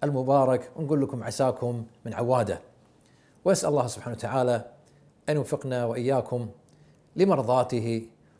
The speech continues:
وطاعته في هذا الشهر المبارك، وسنتناول بإذن الله سبحانه وتعالى في هذا الشهر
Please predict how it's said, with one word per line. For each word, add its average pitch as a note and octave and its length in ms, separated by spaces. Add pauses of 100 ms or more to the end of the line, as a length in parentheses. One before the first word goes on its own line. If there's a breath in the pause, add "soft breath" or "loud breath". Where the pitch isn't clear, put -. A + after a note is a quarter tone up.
(120)
وطاعته B2+ 880 (320)
في A2+ 160
هذا A2+ 480 (120)
الشهر A2 500 (240)
المبارك، C#3+ 600 (840 soft breath)
وسنتناول D3+ 1120
بإذن G#3+ 220
الله F3 220
سبحانه B2 340
وتعالى C3 640 (460)
في A#2+ 120
هذا A2 180
الشهر A2 480